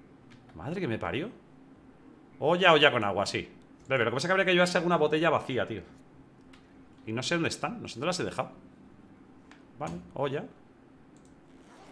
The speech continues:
Olla con agua. ¿Cuánta tie-, agua tienes? A lo mejor para llenar alguna botella. A ver.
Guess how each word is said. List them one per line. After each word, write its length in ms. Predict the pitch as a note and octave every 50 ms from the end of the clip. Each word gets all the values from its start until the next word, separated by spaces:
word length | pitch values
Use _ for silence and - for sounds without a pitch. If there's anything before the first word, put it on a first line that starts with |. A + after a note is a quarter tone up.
| - - - - - - - - -
Olla 220 | D#3 E3 F3 E3 -
con 140 | A#2 G2+
agua. 300 | D#2+ D2 C#2 D2 D2+ C#2 - - - - - - - - - - - - - - - -
¿Cuánta 280 | - - B2 - C3+ B2+
tie-, 160 | C3+ C3+ C3+
agua 220 | C3 C3 A#2+ C3 C3+
tienes? 420 | D#3 D#3 A2 D#2 D2 - - -
A 600 | - - - - - - - - - - - -
lo 40 | -
mejor 160 | G2+ - C#3
para 120 | C#3+ D#3+ D#3
llenar 140 | D3+ D3 D3
alguna 200 | C#3+ D3 D3+ C#3+
botella. 420 | C#3+ C#3 C#3+ D#3 D#3 D#3 D#3+ E3 - - - - - - - - - - - - - - - - - - - - - - - - - - - - - - - - - - - - - - - - - - -
A 180 | G2 F#2+ F#2
ver. 240 | F#2 A2+ C3+ D#3+ G3